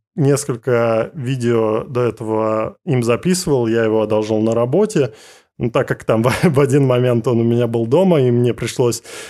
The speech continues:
срываться из офиса и бежать домой, потому что у нас там какая-то презентация была, я решил всё-таки купить свой, чтобы больше таких проблем не было. Но ещё стоит на-, настроить, но в целом я доволен, то, что он маленький.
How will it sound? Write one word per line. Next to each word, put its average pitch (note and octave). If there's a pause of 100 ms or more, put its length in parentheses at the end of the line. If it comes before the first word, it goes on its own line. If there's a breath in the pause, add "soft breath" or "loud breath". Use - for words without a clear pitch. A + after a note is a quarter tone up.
(120)
срываться B2+
из A#2
офиса B2+
и A2+
бежать A2+
домой, A#2+
потому G#2+
что G#2+
у G#2+
нас G#2
там G2
какая-то G#2
презентация A2+
была, A2
я G#2+
решил A2
всё-таки - (120)
купить A2
свой, C3
чтобы G#2 (320 loud breath)
больше A#2
таких G#2+
проблем A2+
не C#3+
было. A2 (280 soft breath)
Но E3+
ещё E3+
стоит F3
на-, E3
настроить, F3+
но E3+
в -
целом G#3+
я D#3+
доволен, D3
то, A#2
что -
он B2
маленький. F#3+